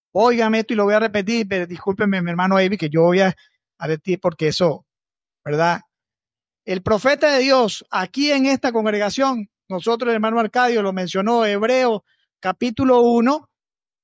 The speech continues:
¿verdad? Uno, dos y tres. Hebreo capítulo uno, uno, dos y tres.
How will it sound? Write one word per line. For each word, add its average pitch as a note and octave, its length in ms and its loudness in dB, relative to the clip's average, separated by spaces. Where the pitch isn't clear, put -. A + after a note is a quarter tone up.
¿verdad? E3 240 -4
Uno, A3 240 0
dos A3+ 140 2
y A3+ 60 -4
tres. B3+ 480 -2
Hebreo C4 920 0
capítulo B3 840 -2
uno, A#3+ 760 0
uno, A3 540 -2
dos G#3 280 2
y F#3+ 80 -6
tres. D#3 480 -6